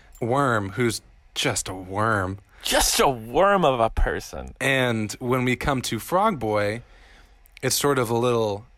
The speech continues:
Speaker 1: wink and a "I gotcha," because he's not in any way,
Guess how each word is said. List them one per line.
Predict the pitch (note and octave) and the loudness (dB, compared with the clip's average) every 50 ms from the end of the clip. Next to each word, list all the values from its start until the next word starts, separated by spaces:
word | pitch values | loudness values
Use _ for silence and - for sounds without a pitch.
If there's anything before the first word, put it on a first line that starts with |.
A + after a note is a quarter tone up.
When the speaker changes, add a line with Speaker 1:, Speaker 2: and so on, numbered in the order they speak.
| - - _ - - - | -20 -20 _ -20 -20 -12
Speaker 1:
wink | B2 B2 A#2 C#3 C#3+ C3 A#2 A2+ - - - | -8 -2 0 2 2 2 0 -2 -6 -6 -6
and | A#2 A2 A2 | -4 -4 -2
a | G2+ G2+ G2 | -2 -2 -2
"I | G2 G#2+ | -2 -4
gotcha," | G#2+ G#2+ A#2+ B2 D3 - - - G#2 F#2+ F#2+ G#2 - _ | -2 0 0 0 0 -2 -4 -6 -4 -6 -6 -8 -12 _
because | - A2 G2+ - A#2+ A2 G#2 G2+ F#2+ - - - - - | -10 -10 -4 -2 0 0 0 -2 -4 -6 -10 -12 -16 -20
he's | _ - - - D3+ D3+ C3+ - - - _ _ _ - | _ -18 -10 -6 -4 -4 -2 -4 -6 -8 _ _ _ -4
not | C#3+ D3 D#3 E3 - - | -2 0 0 -2 -4 -4
in | - B2+ A#2+ A#2 - _ - | -6 -6 -6 -6 -8 _ -8
any | B2 B2 C3 D3+ D#3+ | -4 -2 -2 0 -2
way, | D3+ C3 C3 C3 C3 A2+ G2 F#2+ G2 G2+ | 0 0 2 2 2 2 0 -2 -6 -10